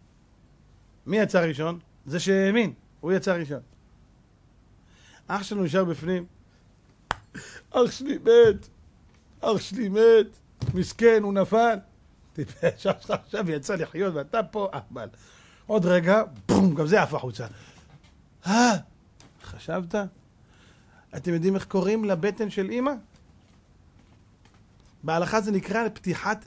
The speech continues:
האישה שיולדת נקרא פתיחת הקבר. כך קוראים לזה. זה בלשון, זה ככה כתוב במשנה. הבטן של אמא זה נקרא קבר. היציאה זה פתיחת הקבר. נפתח הקבר. ככה זה נקרא. חבר'ה, מזכיר משהו, לא? שהקבר נפתח,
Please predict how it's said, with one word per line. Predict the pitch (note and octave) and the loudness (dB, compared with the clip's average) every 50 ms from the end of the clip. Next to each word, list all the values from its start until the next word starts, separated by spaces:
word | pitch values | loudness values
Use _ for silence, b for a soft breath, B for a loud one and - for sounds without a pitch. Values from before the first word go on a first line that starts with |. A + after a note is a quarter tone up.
| - | -14
האישה | - C#3+ D3 C3 - G3+ | -10 -8 -8 -6 -6 -6
שיולדת | F#3+ - F3 E3 G3 G#3+ F3+ E3 | -6 -4 -4 -2 -2 -2 -2 -4
נקרא | E3 - G3 G#3 G3+ | -6 -6 -4 -6 -6
פתיחת | - - F3+ C#3+ - G3 G#3 - | -6 -6 -6 -6 -4 -4 -4 -4
הקבר. | F3+ - - F3+ E3 C3+ B2 G#2 G#2+ - - - _ - | -6 -6 -4 -2 -2 -2 -4 -8 -14 -16 -20 -20 _ -16
כך | E3 - | -14 -12
קוראים | - E3+ E3+ F#3+ F#3+ | -8 -6 -4 -4 -4
לזה. | D#3+ C3 - - _ - | -4 -6 -10 -16 _ -10
זה | F3 | -10
בלשון, | F3 E3 C3+ F3+ F#3+ | -8 -8 -6 -6 -6
זה | D3+ F#3 G3 | -6 -6 -8
ככה | - F#3+ G3+ F#3+ | -6 -6 -8 -6
כתוב | G3 F#3+ F#3 F#3 | -6 -6 -6 -4
במשנה. | G3+ F#3+ G3 F#3 E3 - G3+ D#3+ - b b b b b b b b b b b b b b b | -2 -2 -2 -4 -4 -6 -8 -8 -8 b b b b b b b b b b b b b b b
הבטן | - C3+ E3 A3 G#3+ G#3 G3 G#3 A3 G#3 | -6 0 0 0 2 2 0 0 0 -2
של | - E3+ F3 | -4 -4 -2
אמא | A3 A3+ G3+ | -2 -2 -2
זה | F#3 | -2
נקרא | F#3 - A3 A3 | -4 -2 -2 -2
קבר. | G#3+ - A3+ G#3+ D#3+ C3+ A#2 B2+ | 0 2 0 0 0 -4 -10 -8
היציאה | C3+ D3 D#3+ D#3+ - - F#3 A3 A#3+ | -4 -2 -2 -2 0 0 0 0 0
זה | G#3 A3 | 0 -2
פתיחת | - - G3 - A3 G#3 | -4 -4 -4 -2 -2 -2
הקבר. | G#3 G3+ - F#3+ C#3+ A2+ F2 - - _ _ - | -2 -2 -4 -4 -4 -6 -10 -18 -20 _ _ -16
נפתח | C3+ B2 - - G3 - | -14 -8 -4 -2 -2 -2
הקבר. | F3 D3+ - D#3+ D3 B2+ G#2 G2 F#2 - | -4 -6 -4 -4 -4 -4 -4 -6 -12 -8
ככה | - F#3+ G3 G3 | -6 -4 -4 -2
זה | G3 G3 | -2 -2
נקרא. | F3+ F3+ G3 D3+ - - - b b b b b b - - - - - - - - - - - _ _ _ _ _ _ _ - | -2 -2 -4 -4 -4 -8 -18 b b b b b b -20 -20 -20 -20 -20 -20 -20 -20 -20 -20 -20 _ _ _ _ _ _ _ -8
חבר'ה, | E3 F3 F#3+ G3+ | -6 -4 -2 -2
מזכיר | - C#3 - A#3 A3+ | -2 -2 -2 0 0
משהו, | G3 D#3+ C#3 E3 | 0 0 0 0
לא? | G3 B3 C#4 A#3 - _ b b b b b b | 0 -2 -2 -4 -10 _ b b b b b b
שהקבר | - - - - - - - - - D#3+ G3 G#3+ F#3 F3+ F#3+ A3 A3 A3 G#3+ G#3+ G#3 | -20 -20 -20 -20 -20 -20 -16 -10 -6 -4 -4 -4 -4 -4 -4 -2 -2 -2 -2 -4 -4
נפתח, | F#3+ F#3 E3+ E3+ - - - F#3+ F#3+ A3 A3+ | -4 -4 -4 -6 -10 -8 -2 0 0 0 0